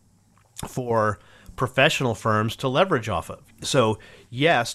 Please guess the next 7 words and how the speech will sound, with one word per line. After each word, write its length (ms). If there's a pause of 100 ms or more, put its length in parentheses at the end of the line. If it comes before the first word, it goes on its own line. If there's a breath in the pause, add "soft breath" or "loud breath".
do 200
what 160
Apple 380
did: 340
create 640
your 160
subscriptions 1160